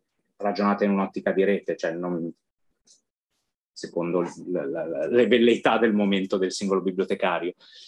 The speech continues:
Eh, l'applichiamo per esempio anche nell'ottica dell'acquisto. L'acquisto centralizzato è coordinato, ma non è coordinato nel senso, e non è neanche centralizzato nel senso per cui il sistema acquista i libri e li distribuisce.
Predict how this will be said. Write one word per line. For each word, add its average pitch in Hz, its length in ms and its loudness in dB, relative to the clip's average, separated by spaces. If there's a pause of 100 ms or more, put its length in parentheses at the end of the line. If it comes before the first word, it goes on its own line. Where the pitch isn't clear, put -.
(320)
Eh, 104 360 6
l'applichiamo 135 540 2
per 139 120 2
esempio 127 280 0
anche 123 160 -2
nell'ottica 113 340 -2
dell'acquisto. 110 720 -2 (120)
L'acquisto 107 360 -4
centralizzato 117 760 2
è 110 80 2
coordinato, 117 720 0
ma 107 240 0
non 117 260 0
è 147 240 -2
coordinato 117 520 -2
nel 107 160 -4
senso, 113 720 -2 (600)
e - 140 -2
non 113 140 0
è 131 200 -2
neanche 123 300 -2
centralizzato 113 580 -2
nel 107 220 -2
senso 113 580 -4
per 101 180 -4
cui 113 360 0 (460)
il 139 140 2
sistema 127 800 0
acquista 120 540 -2
i 120 80 2
libri 113 380 0
e 117 80 -2
li 113 100 0
distribuisce. 104 920 -2